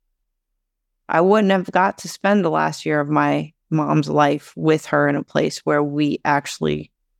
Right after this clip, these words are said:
connected and understood each other. It's not just about the self-awareness. It's about, well, okay, great. Now I learned this. What do I do with it now?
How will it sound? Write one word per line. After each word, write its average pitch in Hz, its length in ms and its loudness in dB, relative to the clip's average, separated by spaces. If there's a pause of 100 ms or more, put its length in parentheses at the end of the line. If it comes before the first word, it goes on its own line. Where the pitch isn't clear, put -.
(160)
connected 151 520 0
and 143 160 2
understood 143 460 -2
each - 180 -4
other. - 380 -6 (1080)
It's - 100 -4
not 202 360 4
just 214 280 0
about 180 320 2 (600)
the 165 180 -6
self-awareness. 165 840 0
It's 160 140 -12
about, 190 420 2
well, 175 380 2
okay, 196 340 0
great. 170 420 0
Now 196 220 2
I 208 120 4
learned 180 380 2
this. 170 360 -6 (1800)
What 190 200 2
do 208 120 4
I 190 100 4
do 175 200 2
with 165 160 -2
it - 120 -2
now? 165 340 -4